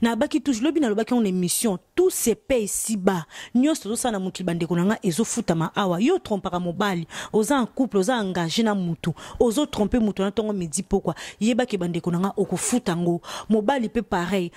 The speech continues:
oza na mwasi en couple, ozo tromper mwasi,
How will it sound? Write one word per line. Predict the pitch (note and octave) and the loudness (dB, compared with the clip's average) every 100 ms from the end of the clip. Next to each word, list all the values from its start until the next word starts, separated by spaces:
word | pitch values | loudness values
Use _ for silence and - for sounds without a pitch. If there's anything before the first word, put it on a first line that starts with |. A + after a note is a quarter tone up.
| - | -4
oza | A3+ G#3+ C#4 | -2 0 0
na | |
mwasi | C4 B3+ - | 0 -2 0
en | A3 | -2
couple, | - A#3+ - F3+ - - | 0 -2 0 -2 -2 -2
ozo | A#3 A3 C#4 | 0 0 -2
tromper | - G3+ B3+ | -2 -2 0
mwasi, | A#3+ A#3 G#3+ - - E3+ | 2 2 2 -2 -4 -6